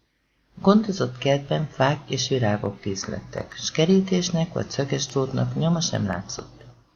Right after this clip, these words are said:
Kívülről akár kórháznak vagy kisebb iskolának lehetett volna nézni.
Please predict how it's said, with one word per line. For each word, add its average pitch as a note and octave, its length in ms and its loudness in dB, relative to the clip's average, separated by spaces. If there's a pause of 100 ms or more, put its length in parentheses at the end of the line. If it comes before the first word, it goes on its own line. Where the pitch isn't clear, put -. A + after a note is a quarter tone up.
(540)
Kívülről G3+ 540 6
akár D3 460 2
kórháznak A#2+ 680 0
vagy - 160 -4
kisebb D#3 420 -2
iskolának G#2 640 0
lehetett G#2+ 360 -2
volna G2+ 240 -2
nézni. G2+ 440 -4